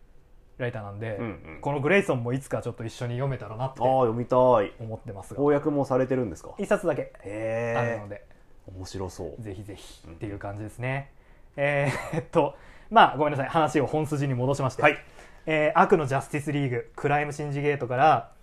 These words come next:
Speaker 1: まあ、誘いをかけられたこの世界の悪者たち。
Speaker 2: うんうん。
Speaker 1: まあ、多くの人たちはその力を、まあ、目にしてですね、お、これはいいなと。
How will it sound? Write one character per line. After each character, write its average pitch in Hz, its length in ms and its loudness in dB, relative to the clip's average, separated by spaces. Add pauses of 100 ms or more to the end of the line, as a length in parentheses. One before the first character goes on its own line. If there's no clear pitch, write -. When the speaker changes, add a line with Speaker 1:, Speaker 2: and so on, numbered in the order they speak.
(180)
Speaker 1:
ま 131 320 0
あ、 - 320 -8
誘 208 80 8
い 214 60 6
を 190 80 6
か 170 100 0
け 180 80 0
ら 170 100 6
れ 139 60 2
た 117 260 -4
こ 139 140 -2
の 151 80 -2
世 147 100 0
界 131 200 2
の 113 80 -4
悪 117 160 -2
者 127 120 -4
た 110 140 -8
ち。 - 140 -20 (100)
Speaker 2:
う 117 40 -6
ん - 20 -6
う 101 40 -8 (260)
ん。 220 40 -4
Speaker 1:
ま 240 60 4
あ、 240 40 6
多 269 140 6
く 262 80 4
の 196 60 4
人 180 160 -2
た 160 40 -4
ち 156 60 0
は 127 80 0
そ - 100 -4
の 151 120 -2
力 156 400 4
を、 120 180 0 (280)
ま 110 320 -6 (340)
あ、 - 20 -14 (100)
目 143 140 -2
に 123 80 -2
し - 80 -14
て - 80 -12
で 98 80 -12
す - 80 -16
ね、 160 320 -6
お、 165 120 -2
こ 160 120 4
れ 160 80 4
は 147 120 6
い 139 120 0
い 127 60 -4
な 104 100 -4
と。 98 160 -14